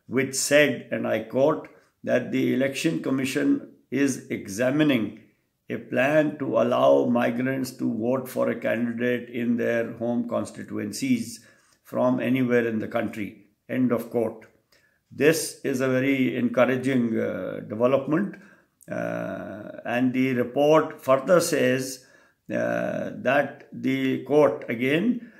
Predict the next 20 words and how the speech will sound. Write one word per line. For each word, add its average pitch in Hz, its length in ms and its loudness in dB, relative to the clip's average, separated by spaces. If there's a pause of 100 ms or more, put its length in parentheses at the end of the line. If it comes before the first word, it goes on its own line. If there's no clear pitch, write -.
(120)
"The 131 280 -2
full 156 420 0
Election 151 540 2
Commission 139 500 -2
is 139 220 -2
set 147 320 -2
to 143 320 2 (220)
soon 190 1000 0
deliberate 147 920 2
a 135 120 -2
conceptual 147 1000 0
framework 139 840 0
of 127 300 -2
the 139 180 0
technology 120 960 -2 (560)
to 139 160 0
enable 139 760 4 (100)
vote 139 520 0
from 131 320 0
anywhere 131 760 4